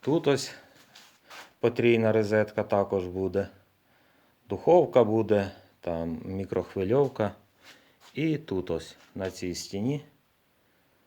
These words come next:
також потрійна розетка. Забув, що тут буде, кавоварка і ще щось. О, так, потрібно ж буде, тут у нас острівець буде, потрібно буде сюди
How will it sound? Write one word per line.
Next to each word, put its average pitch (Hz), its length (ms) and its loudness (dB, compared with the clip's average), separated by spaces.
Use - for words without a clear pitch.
також 110 340 -2
потрійна 95 540 -4
розетка. 78 640 -8
Забув, 85 400 -6
що 76 140 -10
тут 82 160 -10
буде, 113 420 -4
кавоварка 104 720 -2
і 82 80 -16
ще - 280 -10
щось. - 320 -12
О, 92 300 -10
так, 92 400 0
потрібно 107 540 -6
ж 98 80 -10
буде, 98 320 -4
тут 104 220 -6
у 101 40 -6
нас 95 220 -2
острівець 110 600 4
буде, 95 280 0
потрібно 98 520 -4
буде 95 260 -2
сюди 104 460 -2